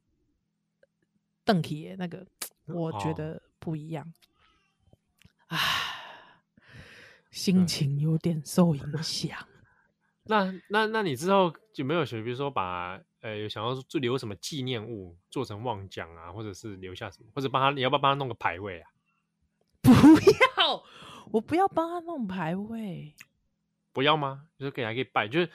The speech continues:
Speaker 2: 你还可以，就是给你女儿玩欸，当那个花木兰里面那个祖先牌。
Speaker 1: 不要，我才不要，我不要。
Speaker 2: 那要怎么怀念？
Speaker 1: 这样要拜他欸，很麻烦欸。
Speaker 2: 怀念旺奖。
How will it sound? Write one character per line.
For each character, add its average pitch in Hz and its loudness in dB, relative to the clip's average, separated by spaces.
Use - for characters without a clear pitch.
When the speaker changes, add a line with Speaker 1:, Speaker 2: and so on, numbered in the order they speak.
Speaker 2:
你 147 0
还 170 6
可 190 0
以， 135 6
就 185 2
是 170 -2
给 123 2
你 113 -4
女 107 -4
儿 104 -2
玩 95 0
欸， 87 -14
当 123 -2
那 131 -4
个 113 -4
花 127 2
木 131 -2
兰 104 0
里 98 -8
面 117 -4
那 117 -4
个 113 -6
祖 90 -14
先 285 6
牌。 269 10
Speaker 1:
不 311 8
要， 392 10
我 320 10
才 349 6
不 285 -2
要， 359 -2
我 208 -10
不 220 -10
要。 247 -2
Speaker 2:
那 185 4
要 175 12
怎 170 2
么 - 2
怀 330 4
念？ - -2
Speaker 1:
这 269 2
样 247 4
要 240 6
拜 233 0
他 233 2
欸， 196 2
很 175 0
麻 170 0
烦 160 -4
欸。 107 -10
Speaker 2:
怀 123 -2
念 143 0
旺 120 0
奖。 98 -8